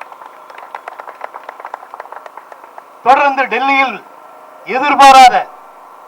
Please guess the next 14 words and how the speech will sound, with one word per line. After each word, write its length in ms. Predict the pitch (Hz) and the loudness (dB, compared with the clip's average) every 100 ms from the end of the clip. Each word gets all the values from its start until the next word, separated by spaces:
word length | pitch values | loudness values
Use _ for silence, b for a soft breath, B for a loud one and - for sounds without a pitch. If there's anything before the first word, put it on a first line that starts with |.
| - - - - - | -20 -20 -20 -8 2
சர்ப்ரைஸ் 560 | 285 - - - - | 2 4 2 2 2
பார்ட்டி 340 | - 269 262 254 | 6 6 4 2
தான் 200 | 269 262 | 6 8
ஆம் 180 | 254 254 | 8 6
ஆத்மி 220 | 247 220 | 4 0
கட்சி. 260 | 190 - - - - - - - - - - - - - - - | -6 -8 -16 -20 -20 -20 -20 -20 -20 -20 -20 -20 -20 -20 -20 -2
டெல்லியில் 440 | 254 277 285 269 | 0 0 -2 -2
தொடர்ந்து 400 | - 254 285 294 | 2 2 2 0
மூன்று 340 | 262 294 294 277 | 4 4 4 2
முறை 340 | 285 269 - - - - - - - - - | 4 2 0 -10 -20 -20 -20 -20 -20 -20 -10
இந்தியாவில் 680 | 269 285 285 285 277 262 | -8 -6 2 4 4 4
யாரும் 340 | 233 262 277 269 | 6 6 6 2
எதிர்பார்த்திராத 760 | 247 294 277 285 285 269 254 | -2 2 4 4 4 4 6
வகையில் 420 | 247 254 294 269 | 6 6 2 0